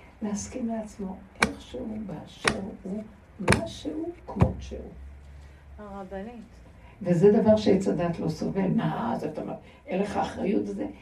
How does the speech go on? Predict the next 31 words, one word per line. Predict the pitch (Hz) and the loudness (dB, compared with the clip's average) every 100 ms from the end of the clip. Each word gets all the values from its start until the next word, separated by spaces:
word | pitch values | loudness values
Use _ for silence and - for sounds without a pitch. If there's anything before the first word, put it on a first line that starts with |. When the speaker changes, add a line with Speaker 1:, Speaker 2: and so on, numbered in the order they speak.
| - - | -18 -4
Speaker 1:
אנחנו | 202 196 - | -2 0 -2
כבר | 196 | -2
בשלבים, | 185 185 - - 285 - 160 | -4 -4 -2 0 0 -2 -4
בגבול, | - - - 151 - 294 233 | 0 0 0 -4 2 4 2
שאנחנו | - 170 - 165 | 0 -2 -2 0
מגיעים | 185 233 | 4 6
לגבול, | 208 - - 202 226 - | 4 2 0 0 0 0
אני | 180 170 | 0 6
לא | 220 | 6
יכולה | 226 214 | 4 -2
להזיק | 202 208 208 | -2 -2 -2
לאף | - 185 | -4 -4
אחד. | - - 190 185 - | -10 -12 -10 -12 -6
אין | 208 277 | 0 0
לי | 277 - - - - | 0 -6 -20 -20 -12
חשק, | - - - 247 - - 233 - - - - - - | -6 -4 2 2 2 0 -2 -2 -10 -18 -18 -18 -8
אין | - | 0
לי | 294 | 0
כוח | 339 320 | 2 -2
אפילו | 294 311 302 | 0 2 2
לדבר | 262 220 220 | 4 4 2
מילה | 269 277 277 | 0 0 0
מיותרת. | 277 - 202 214 208 151 - - | 0 0 -2 0 0 0 -4 -2
וגם, | 180 165 190 - - - | 0 2 0 -2 -14 -2
ואם | - 170 240 294 | 0 4 6 8
יוצא | 254 170 - 247 | 6 2 2 4
לי | 285 262 | 6 6
משם, | 196 165 - - - - - - | 4 0 -4 -6 -6 -14 -12 4
מילה | 196 190 185 - | 8 10 8 6
על | 165 | 2
הזולת, | 151 151 156 151 160 - | -2 -4 -6 -4 -4 -6